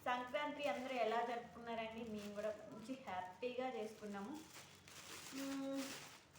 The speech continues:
ఫస్ట్ అయితే ములక్కాయలు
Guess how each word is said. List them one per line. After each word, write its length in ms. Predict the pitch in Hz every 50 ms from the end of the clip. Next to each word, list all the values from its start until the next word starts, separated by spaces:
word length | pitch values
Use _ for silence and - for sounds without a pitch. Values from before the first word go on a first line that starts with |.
| - - - - - - - - - - - - 226
ఫస్ట్ 220 | 220 220 226 -
అయితే 380 | 240 240 240 247 311 370 339 - - - - - - - - - - - - - - - - - - - - - - - - - - - - - - - - - - -
ములక్కాయలు 580 | 214 226 247 233 - - 247 208 190 185 180